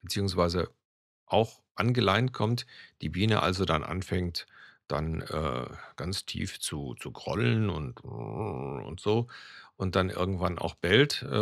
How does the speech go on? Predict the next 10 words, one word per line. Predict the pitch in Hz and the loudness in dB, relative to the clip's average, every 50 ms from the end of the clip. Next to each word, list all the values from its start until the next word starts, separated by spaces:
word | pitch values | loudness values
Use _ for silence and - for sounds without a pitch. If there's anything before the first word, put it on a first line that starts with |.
| 104 | 2
worauf | 98 98 95 90 92 92 98 92 - | 2 2 0 0 0 0 0 0 0
dann | - 85 85 80 | -2 -2 -2 -2
auch | - - - | -4 -6 -8
der | - - - 67 | -6 -4 -4 -2
Henry | 76 85 98 113 113 98 | -2 0 2 2 2 2
dann | 95 92 - - | 2 0 0 0
an, | 78 80 90 85 80 78 - | -2 -2 -4 -4 -8 -8 -8
a-, | - 95 - - | -8 -8 -6 -6
anfängt | - 92 90 - - 87 90 | -6 -6 -6 -6 -6 -4 -4
mitzubellen. | 98 110 - - 98 87 95 92 95 101 101 - | -4 -4 -2 -4 -2 0 0 2 2 0 -2 -4